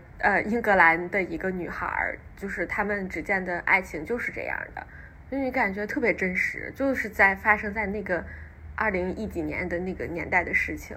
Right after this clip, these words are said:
所以你就觉得特别，特别贴切，也不是，就感觉是你周围就能看到的爱情故事，但是又比你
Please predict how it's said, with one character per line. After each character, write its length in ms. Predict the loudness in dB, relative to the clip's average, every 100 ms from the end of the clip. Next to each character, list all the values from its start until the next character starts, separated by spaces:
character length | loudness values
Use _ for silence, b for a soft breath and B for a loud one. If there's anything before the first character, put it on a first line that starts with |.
| -12
所 180 | -6 -2 0
以 80 |
你 100 | 0
就 100 | -2
觉 160 | -2 -2
得 160 | -2 -2
特 140 | -4
别， 300 | 0 2 0 -2 b b b b -16 -16 -16 -18 -20 -20 -20 -20 -18 -8
特 100 | 2
别 120 | 2
贴 400 | 0 -2 2 0
切， 420 | -2 -4 -2 -2 -4
也 160 | -4 -4
不 200 | -4 -6
是， 220 | -6 -4
就 140 | 0
感 180 | 2 2
觉 140 | 2
是 140 | 2 0
你 160 | -2
周 220 | -2 0 2
围 240 | 0 0
就 140 | -2
能 160 | -2 -4
看 280 | -4 -4 -2
到 160 | -2
的 60 | -2
爱 200 | -2 -4
情 280 | -4 -8 -10
故 260 | -6 -4 -2
事， 260 | -2 -4 -8
但 200 | -4 -2
是 120 | 0
又 120 | 0
比 180 | 0 -2
你 260 | -2 -4